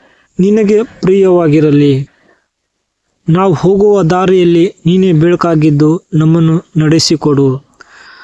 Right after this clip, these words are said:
ನಮ್ಮ ಕುಟುಂಬಗಳಲ್ಲಿ ಶಾಂತಿ, ನೆಮ್ಮದಿ ಮತ್ತು ಆರೋಗ್ಯವನ್ನು ದಯಪಾಲಿಸು.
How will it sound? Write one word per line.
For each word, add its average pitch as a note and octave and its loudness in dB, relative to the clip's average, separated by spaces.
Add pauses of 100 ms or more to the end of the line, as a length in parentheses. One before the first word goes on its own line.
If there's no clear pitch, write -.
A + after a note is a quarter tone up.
(720)
ನಮ್ಮ G#3+ 0
ಕುಟುಂಬಗಳಲ್ಲಿ G3 0
ಶಾಂತಿ, E3+ 0 (140)
ನೆಮ್ಮದಿ D#3+ 2
ಮತ್ತು D#3+ 0
ಆರೋಗ್ಯವನ್ನು F3 0
ದಯಪಾಲಿಸು. D3 -2